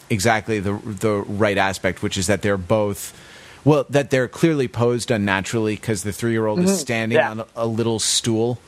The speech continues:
Speaker 2: Oh, yeah, and it's,
Speaker 1: You
Speaker 2: and
Speaker 1: know?
Speaker 2: it's, it's almost like it's being shoved in his mouth, <laughs> right? That it's, you know, it's, it's, it's even less, you know, a
Speaker 1: Yeah,
Speaker 2: matter
Speaker 1: yeah, she's
Speaker 2: of,
Speaker 1: got
Speaker 2: like
Speaker 1: her, she's got her hand around his shoulder and is, like,
Speaker 2: Oh, yeah.
Speaker 1: pulling
Speaker 2: Well, and then also because he's being forced to, like, I mean, I don't know. I,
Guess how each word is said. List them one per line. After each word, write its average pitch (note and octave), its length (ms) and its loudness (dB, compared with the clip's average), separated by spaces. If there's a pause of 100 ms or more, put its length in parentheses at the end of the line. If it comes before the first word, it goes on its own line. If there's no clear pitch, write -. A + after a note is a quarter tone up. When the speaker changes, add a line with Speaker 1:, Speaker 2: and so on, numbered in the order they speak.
(340)
Speaker 2:
Oh, D4+ 100 2
yeah, - 260 0
and A3 140 2
it's, G#3+ 140 -4
Speaker 1:
You - 60 -6
Speaker 2:
and A3+ 100 4
Speaker 1:
know? B3 60 -2
Speaker 2:
it's, - 120 -6
it's A3+ 180 2
almost B3+ 480 0
like F#3 260 0
it's E3+ 140 0
being F3 300 0
shoved G#3 480 0
in E3 100 4
his C#3+ 240 0 (140)
mouth, B2 340 0
<laughs> D3 40 4
right? E3 200 0 (140)
That G3+ 100 -4 (480)
it's, G#3 240 -2 (540)
you G3+ 60 2
know, G#3 140 2
it's, G3 220 -2
it's, G3 180 0
it's F#3+ 200 0 (120)
even A3 320 2
less, G3 320 0 (120)
you E3 100 4
know, D#3 160 2
a D#3 60 4
Speaker 1:
Yeah, D#3 40 -4
Speaker 2:
matter D#3 280 2
Speaker 1:
yeah, C#3+ 60 0
she's D3 220 2
Speaker 2:
of, C#3+ 40 -4
Speaker 1:
got G3+ 140 2
Speaker 2:
like D#3 100 0
Speaker 1:
her, D#3+ 80 -6
she's F3 260 0
got E3+ 220 2
her C#3+ 100 0
hand C#3+ 260 0
around C3 360 0
his A#2+ 100 0
shoulder A#2+ 460 0
and A#2+ 100 -2
is, A2 160 -2
like, A#2 160 2
Speaker 2:
Oh, C4+ 140 2
yeah. A3+ 440 2
Speaker 1:
pulling D3+ 200 -2
Speaker 2:
Well, G#3+ 100 -2
and A#3 80 0
then A3+ 260 0
also G#3+ 300 2
because F#3+ 420 0
he's F#3 160 0
being D#3+ 240 2
forced D#3+ 440 0
to, D#3 100 4
like, A#2+ 400 0 (240)
I F#3 40 4
mean, G3 120 4
I F#3+ 60 2
don't A3 180 0
know. F3+ 460 0
I, - 100 -2